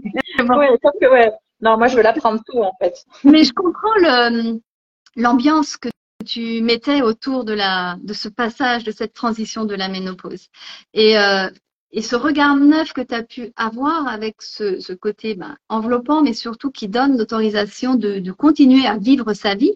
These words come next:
Speaker 2: et à, et à se déployer surtout. Moi, c'est vraiment ça que j'ai envie de faire passer comme message. C'est que, outre le fait qu'on continue à vivre et en avançant en âge, parce que, bah, c'est ce qui nous est demandé, hein, tous les êtres humains avancent en âge,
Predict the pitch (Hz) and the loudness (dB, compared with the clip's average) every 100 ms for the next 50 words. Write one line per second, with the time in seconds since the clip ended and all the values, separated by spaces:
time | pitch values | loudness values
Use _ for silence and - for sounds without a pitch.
0 | - - _ - 220 196 - 190 185 180 | -4 -20 _ 0 2 2 -4 -6 -6 -4
1 | - 185 180 214 208 208 190 220 403 285 | -4 -4 0 -2 0 -2 0 0 0 -2
2 | - 185 180 - 185 _ - - 202 196 | -6 -14 -14 -16 -16 _ -20 -14 -10 -6
3 | 185 180 202 208 214 359 - 226 220 202 | -6 -6 -6 -6 -2 -2 -2 -4 -2 -2
4 | 196 220 190 190 202 185 190 185 202 202 | -2 -4 -4 -8 -8 -6 -6 -4 -6 -4
5 | 180 185 175 180 170 - 185 196 180 - | -6 -6 -8 -8 -6 -6 -6 -6 -6 -12
6 | - - _ _ _ - 330 294 233 226 | -20 -20 _ _ _ 0 0 2 0 0
7 | 220 214 208 208 214 208 208 _ - 180 | 0 0 0 0 0 -2 -2 _ -4 -2
8 | 185 208 226 185 160 - - 196 196 180 | -2 -2 -2 -4 -10 -12 -6 -2 -2 -4
9 | 185 - 190 190 185 185 - - 160 147 | -6 -4 -4 -2 -4 -6 -14 -14 -12 -12
10 | - - - 175 170 165 165 170 254 247 | -16 -14 -10 -8 -8 -6 -6 -4 -2 -4
11 | - 185 175 180 - 196 185 190 170 170 | -6 -8 -6 -8 -6 -6 -6 -6 -8 -8
12 | 165 - 175 220 302 | -10 -10 -6 -4 -6